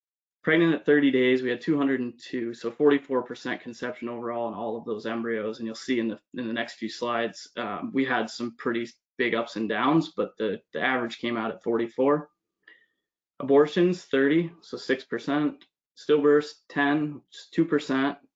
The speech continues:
which we were really, really happy with. We expected maybe a bit higher than that. That's actually below our herd average.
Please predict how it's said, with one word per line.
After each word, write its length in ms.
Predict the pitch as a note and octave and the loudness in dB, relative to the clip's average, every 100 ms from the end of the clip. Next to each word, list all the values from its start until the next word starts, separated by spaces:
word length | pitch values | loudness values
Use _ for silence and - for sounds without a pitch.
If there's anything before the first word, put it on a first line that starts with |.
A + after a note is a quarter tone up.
| _ | _
which 140 | D3 | -4
we 80 | C#3+ | 2
were 140 | C#3 A#2 | 4 2
really, 420 | A#2 C3+ C3+ B2+ | 0 4 4 4
really 200 | B2 B2 | 2 0
happy 300 | B2 A#2+ A#2+ | 0 -2 -2
with. 220 | B2 B2 | -4 -2
We 160 | C3 B2+ | 0 0
expected 480 | A#2+ - B2 A#2+ | -2 -6 -6 -4
maybe 220 | A#2 A#2+ A#2+ | -4 -4 -4
a 60 | |
bit 180 | A2+ A#2+ | -4 -4
higher 320 | - A#2 A#2 | -4 -2 -2
than 160 | A#2+ A#2 | -2 -4
that. 220 | A2 A2 | -4 -4
That's 220 | A#2 B2 A#2+ | -4 -6 -4
actually 300 | A#2+ - A#2 | -6 -4 -6
below 400 | A2+ G#2+ G#2+ G#2+ | -4 -2 -2 -2
our 100 | F#2+ | -2
herd 240 | A#2 A#2+ | -2 -2
average. 460 | G#2+ A2 A2+ A#2 | -2 -2 -4 -6